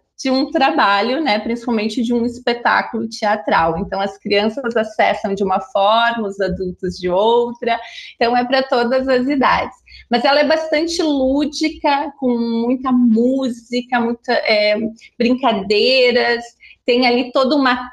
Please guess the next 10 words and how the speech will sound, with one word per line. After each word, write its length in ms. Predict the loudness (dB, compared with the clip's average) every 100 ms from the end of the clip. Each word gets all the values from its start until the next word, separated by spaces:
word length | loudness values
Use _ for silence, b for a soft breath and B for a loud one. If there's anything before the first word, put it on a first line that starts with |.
| -2
trama 580 | 2 4 4 4 2 2
dessa 400 | 0 -2 -2 0
aranha 800 | 2 2 2 2 2 0 -2 -4
também. 640 | -4 -2 0 0 -2 -2 -2
É, 240 | 0 0
é 40 | -2
super 340 | -6 -4 -2
interessante 1120 | -2 -2 0 0 -2 -2 0 2 0 -4 -2
e 100 | -2
brincante 1000 | 2 2 2 0 0 2 2 -2 -6 -10